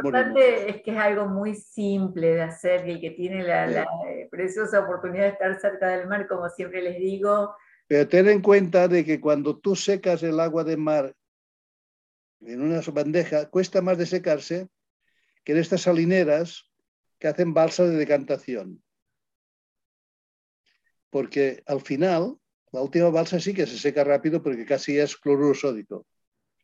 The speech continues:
Speaker 1: Pero en las balsas anteriores, como hay magnesio, el magnesio es higroscópico. Cuesta mucho de soltar el agua. Entonces es más lento, pero al final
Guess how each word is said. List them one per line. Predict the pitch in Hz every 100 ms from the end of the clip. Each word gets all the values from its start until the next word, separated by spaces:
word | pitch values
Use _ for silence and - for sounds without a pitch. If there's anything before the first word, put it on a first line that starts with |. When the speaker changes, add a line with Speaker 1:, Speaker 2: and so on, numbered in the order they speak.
| _ _ _ _
Speaker 1:
Pero | - 143
en | 143
las | 131
balsas | 175 175 202
anteriores, | 185 190 196 180 -
como | 143 156
hay | 170
magnesio, | 180 180 196 - 156 175
el | 160 147
magnesio | 156 165 175 196
es | 180
higroscópico. | 156 160 - 180 180 107 - - _ _ _ _ _ _ _ _ -
Cuesta | 151 - 160
mucho | 214 180
de | 151
soltar | 143 135 147 135
el | 131
agua. | 123 104 98 - _ _ _ _ _ _ _ _ _ _ _ _ _ _ _ _ -
Entonces | 156 156 190
es | 185
más | 180
lento, | 160 151 165 170 135 127
pero | 143 143
al |
final | 151 160 175 175